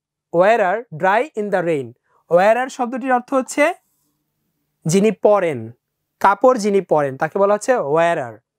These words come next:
ড্রাই মানে শুকনো, রেইন তো জানোই, ক্লদিং কাপড়, ডিজাইন মানে,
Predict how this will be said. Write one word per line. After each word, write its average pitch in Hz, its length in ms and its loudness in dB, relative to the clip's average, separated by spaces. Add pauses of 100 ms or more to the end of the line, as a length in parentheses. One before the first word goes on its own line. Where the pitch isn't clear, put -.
(420)
ড্রাই 190 260 2
মানে 254 300 0
শুকনো, 226 540 0 (680)
রেইন 196 240 2
তো 208 100 2
জানোই, 208 340 -2 (480)
ক্লদিং 226 460 0 (640)
কাপড়, 208 400 2 (420)
ডিজাইন 202 400 0
মানে, 240 240 -2